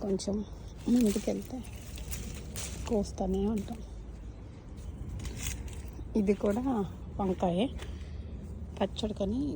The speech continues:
కొన్ని కాయలు పండపెట్టాను. ఇత్తనాలకు కూడా పనికొస్తాయి కదా అండి. ఇది యాష్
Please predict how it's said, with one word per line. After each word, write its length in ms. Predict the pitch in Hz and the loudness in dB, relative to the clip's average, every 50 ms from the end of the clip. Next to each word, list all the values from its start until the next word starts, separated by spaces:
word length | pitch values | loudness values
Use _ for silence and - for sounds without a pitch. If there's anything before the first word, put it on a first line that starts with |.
| - - | -2 -2
కొన్ని 240 | 190 180 180 175 180 - - - | 0 0 0 0 -2 -4 -4 -2
కాయలు 260 | 180 175 175 175 175 - 180 | 0 0 0 -2 -2 -2 -2
పండపెట్టాను. 640 | 160 160 170 175 - 180 - - 170 156 160 180 226 240 - - - - - - - - - - - - - - - - - - - - - - - - - - - - - - - - - - - - - - - - - 226 | -2 -2 -2 -2 -2 -4 -4 -4 -4 -4 -4 -4 -4 -6 -6 -8 -8 -8 -8 -8 -8 -8 -8 -8 -8 -8 -8 -8 -8 -8 -8 -8 -8 -8 -8 -8 -8 -8 -8 -10 -10 -8 -8 -8 -8 -8 -8 -8 -8 -8 -6 -6 -4 -2 0 0
ఇత్తనాలకు 480 | - - - 190 196 190 180 180 180 190 | 4 6 8 8 10 8 8 6 4 2
కూడా 120 | 185 180 180 | 2 2 0
పనికొస్తాయి 520 | 165 160 160 - - - - - 170 156 175 | 0 0 -2 -2 -4 -4 -4 -4 -4 -2 -4
కదా 160 | - 147 175 - 175 | -4 -4 -4 -4 -4
అండి. 180 | 170 165 - - - - - - - - - - - - - - - - - - - - - - - - - - - - - - - - - - - - - - - 214 | -4 -6 -6 -8 -10 -12 -12 -10 -10 -10 -10 -10 -10 -10 -10 -10 -10 -10 -10 -10 -10 -10 -10 -8 -8 -8 -8 -8 -8 -8 -8 -8 -8 -8 -8 -8 -8 -10 0 4 6 6
ఇది 160 | 196 196 214 208 | 8 10 10 10
యాష్ 220 | 185 185 170 - | 10 10 8 4